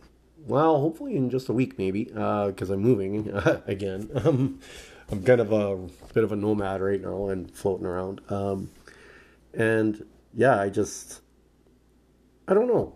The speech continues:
Um, I, I think, you know, I, I, I think B C i-, is in good hands. They, I mean, it just seems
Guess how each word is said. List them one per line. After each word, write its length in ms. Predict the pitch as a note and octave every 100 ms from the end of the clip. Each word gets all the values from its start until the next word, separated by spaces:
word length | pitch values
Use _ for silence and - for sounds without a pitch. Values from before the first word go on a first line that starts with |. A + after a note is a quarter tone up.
| A#2
Um, 480 | B2+ B2+ B2+ A#2+ A2
I, 160 | A2+ A#2+ A#2+
I 40 |
think, 380 | - B2 - - - _ _ _ - - - -
you 80 | B2
know, 200 | A2+ G2+ - - _ A2+
I, 60 |
I, 360 | A2+ A2+ A2+ A2
I 40 |
think 280 | A2 A#2+ G#2+
B 120 | A2
C 440 | G#2+ G2 G2 F#2 F2
i-, 320 | B2+ G#2+ -
is 140 | G2+ G2+
in 100 | G2
good 160 | G2+
hands. 400 | F#2 F#2+ F#2 - F#2 - - _ - - _ _ - -
They, 220 | C#3+ D#3+ D3+
I 80 | C#3
mean, 420 | C#3 C3 C3 - -
it 120 | C3
just 260 | E3+ D#3
seems 320 | - C#3 A#2+